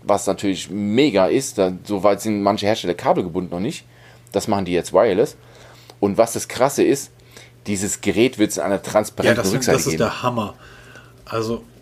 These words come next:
Speaker 2: du
Speaker 1: Also, die Technik an sich sieht schon geil aus, mit dem Kamera hinten, also mit dem Kamerabuckel, weil da auch wieder die, die krasseste Kamera mit reinkommt, die Xiaomi anbietet. Man munkelt sogar von der ersten serienmäßigen Under-Display-Frontkamera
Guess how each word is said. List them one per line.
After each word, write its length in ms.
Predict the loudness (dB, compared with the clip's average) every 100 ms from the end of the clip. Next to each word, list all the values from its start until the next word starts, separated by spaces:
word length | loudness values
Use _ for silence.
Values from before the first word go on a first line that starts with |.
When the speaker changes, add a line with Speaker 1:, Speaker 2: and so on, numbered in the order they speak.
| -20 -14
Speaker 2:
du 180 | -6 0
Speaker 1:
Also, 420 | 2 4 4 4 -2 -20 -8
die 100 | -2
Technik 360 | 2 2 2 0
an 100 | 2
sich 180 | 0
sieht 140 | -2 -4
schon 180 | -2 6
geil 260 | 6 6
aus, 400 | 4 4 2 0
mit 160 | -4 0
dem 280 | 0 -2 -4
Kamera 380 | 0 2 4 4
hinten, 420 | 2 -2 -6 -2
also 180 | -2 0
mit 80 | -2
dem 40 |
Kamerabuckel, 680 | 0 2 2 0 -2 -2 4
weil 160 | 4
da 140 | 6 4
auch 160 | 4
wieder 220 | 4 2 2
die, 200 | 2 0 -4 -10
die 80 |
krasseste 500 | -8 0 0 0 -6
Kamera 460 | -4 0 2 2 0 -6 -6
mit 200 | -6 -2
reinkommt, 480 | 0 0 0 -2 -2
die 260 | -2 0 -2
Xiaomi 500 | 0 2 4 2 0
anbietet. 500 | 0 -2 -2 -2 -4 -6 -20 -4
Man 180 | 0 4
munkelt 300 | 4 2 0
sogar 200 | 4 4
von 180 | 4 4
der 180 | 4 4
ersten 640 | 2 2 -2 -2 -2 0
serienmäßigen 800 | 4 4 4 4 2 2 -2 -4
Under-Display-Frontkamera 1400 | -2 -2 0 0 -2 0 0 2 -2 0 -2 0 2 0